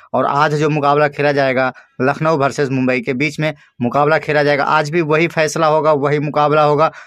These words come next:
जो जीता वही सिकंदर, जो हारा वो घर जाएगा बन के बंदर, ठीक है। तो आज के ऊपर हम बात करेंगे, मुकाबले के ऊपर भाई लोग, बेहतर जानकारी और आपके लिए एक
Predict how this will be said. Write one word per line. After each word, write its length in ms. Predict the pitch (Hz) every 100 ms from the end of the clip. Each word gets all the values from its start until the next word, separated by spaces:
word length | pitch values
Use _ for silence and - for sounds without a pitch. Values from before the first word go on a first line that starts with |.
| -
जो 160 | 123 151
जीता 300 | 147 147 160
वही 240 | 139 147
सिकंदर, 420 | 139 147 151 143 127
जो 220 | 120 139
हारा 340 | 127 135 170 185 - -
वो 120 | 143 143
घर 180 | 147
जाएगा 380 | 139 127 117 104 - - -
बन 180 | 127 139
के 140 | 151
बंदर, 340 | 135 135 120 107
ठीक 260 | 160 170
है। 140 | 143 101 - _ -
तो 60 |
आज 300 | 151 160 185
के 100 | -
ऊपर 240 | 190 175 160
हम 160 | 170
बात 220 | 160 170 -
करेंगे, 260 | 170 170
मुकाबले 480 | 170 151 151 156 170
के 60 | 160
ऊपर 180 | 165
भाई 160 | 143 147
लोग, 220 | 160 151
बेहतर 320 | 131 139 170
जानकारी 540 | 151 156 151 151 156 160
और 180 | 180 208 - - -
आपके 340 | 139 151 175
लिए 140 | 170
एक 80 | 175